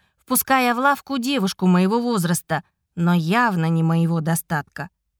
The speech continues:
То есть, когда я жила с родителями, я тоже так одевалась. Шляпка, дорогое платье, длинные тонкие перчатки и дорогие, но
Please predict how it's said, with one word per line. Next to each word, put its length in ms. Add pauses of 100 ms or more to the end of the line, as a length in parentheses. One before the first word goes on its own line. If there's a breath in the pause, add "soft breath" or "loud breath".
(160)
То 100
есть, 380 (260)
когда 300
я 280
жила 280
с 100
родителями, 760 (280)
я 160
тоже 260
так 220
одевалась. 640 (300)
Шляпка, 560 (260)
дорогое 480
платье, 580 (300)
длинные 520
тонкие 480
перчатки 640
и 200
дорогие, 640
но 260